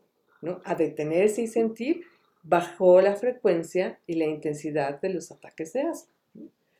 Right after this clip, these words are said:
No, no, se curó, no, porque ya hay como todo un historial también del cuerpo físico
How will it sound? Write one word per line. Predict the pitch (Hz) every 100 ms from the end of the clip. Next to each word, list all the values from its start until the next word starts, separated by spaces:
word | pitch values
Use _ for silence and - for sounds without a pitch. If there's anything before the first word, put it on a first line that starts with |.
| _ _ - _
No, | - 156 175 185
no, | 185 180 180 170 160 151 151
se | 143 147
curó, | - 175
no, | 240 226 233
porque | 190 180 151
ya | 156
hay | 156 156
como | 156 160 143
todo | 135 143
un | 180
historial | 170 - 147 151 156
también | 170 160 156
del | 165 160
cuerpo | - 151 180 175
físico | 175 - 170 - 214 -